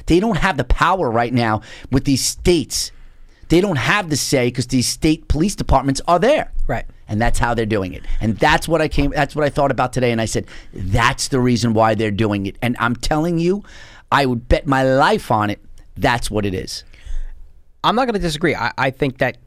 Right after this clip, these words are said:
Speaker 2: that could be and is part of it. But I also think that, let's just say that that theory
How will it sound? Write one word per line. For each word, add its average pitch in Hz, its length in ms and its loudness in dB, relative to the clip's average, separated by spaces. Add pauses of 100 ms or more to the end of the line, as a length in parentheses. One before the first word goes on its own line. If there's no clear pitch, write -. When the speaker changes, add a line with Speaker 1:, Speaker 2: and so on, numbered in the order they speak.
Speaker 2:
that 123 220 -2
could 120 240 -2
be 113 320 -2 (1400)
and 131 140 0
is 165 220 0
part 101 320 -2
of 85 80 -14
it. - 120 -16 (800)
But 143 280 2
I 131 140 0
also 165 320 2
think 120 480 -6 (380)
that, 123 340 -2 (140)
let's 180 200 -2
just 180 200 -6
say 147 340 0 (1160)
that 123 420 -4
that 123 180 -8
theory 135 540 0